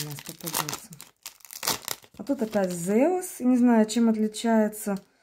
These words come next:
вот эти упаковки. Кто знает, напишите. Может, просто разные дизайны, я не знаю. И вот еще сзади, посмотрите, какая информация.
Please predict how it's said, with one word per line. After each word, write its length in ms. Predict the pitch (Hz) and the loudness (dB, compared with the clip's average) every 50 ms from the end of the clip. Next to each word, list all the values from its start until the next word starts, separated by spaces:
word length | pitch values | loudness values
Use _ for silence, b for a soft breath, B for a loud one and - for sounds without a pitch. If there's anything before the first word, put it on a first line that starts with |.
| B B B B B B _ | B B B B B B _
вот 180 | - 202 208 220 | -12 -4 0 0
эти 220 | 220 220 220 208 | 0 2 0 -2
упаковки. 880 | 208 196 - 214 208 208 - - 254 302 330 - - - - - 196 180 170 - - _ _ _ - | -2 0 0 -2 -2 -2 0 2 2 2 2 0 -4 -10 -6 -6 -6 -6 -6 -10 -16 _ _ _ -16
Кто 160 | - - 208 | -10 -6 -2
знает, 480 | 196 208 214 214 202 196 190 185 185 b b b b b b b | 2 4 4 6 4 4 2 0 -2 b b b b b b b
напишите. 760 | - 185 185 - 202 190 - - 247 277 277 277 - 208 196 - - - - - _ _ _ _ _ _ _ _ _ _ _ _ _ _ _ _ _ _ _ _ _ _ _ _ _ _ _ _ _ _ _ _ _ _ | -10 -10 -8 -8 -8 -6 -4 0 0 0 0 -2 -4 -8 -8 -8 -12 -16 -20 -20 _ _ _ _ _ _ _ _ _ _ _ _ _ _ _ _ _ _ _ _ _ _ _ _ _ _ _ _ _ _ _ _ _ _
Может, 300 | - - 226 262 269 - | 0 2 2 2 2 2
просто 300 | - 240 254 254 - 226 | 0 0 0 2 4 6
разные 400 | 220 226 226 208 208 208 208 202 | 8 8 8 6 4 2 2 0
дизайны, 580 | 196 185 208 214 185 160 170 156 151 147 151 151 | 0 -2 -2 -4 -4 -4 -4 -4 -4 -6 -8 -8
я 80 | 156 165 | -6 -6
не 120 | 180 185 | -6 -6
знаю. 200 | 170 165 160 160 | -4 -4 -2 -2
И 40 | 170 | 0
вот 160 | 185 196 196 | -2 -2 -2
еще 220 | 196 180 - 196 190 | -4 -6 -6 -6 -6
сзади, 400 | 180 170 175 175 165 151 - - | -4 -2 -2 -2 -2 -2 -4 -8
посмотрите, 500 | - - - 170 170 165 156 - - 160 | -16 -14 -10 -8 -8 -8 -8 -10 -14 -20
какая 380 | - _ - - 165 156 160 | -20 _ -12 -10 -8 -6 -6
информация. 880 | 165 165 165 - - 180 180 185 196 226 269 269 - - - 240 240 233 | -6 -8 -8 -10 -10 -8 -6 -4 -4 -4 -4 -6 -10 -8 -6 -6 -6 -6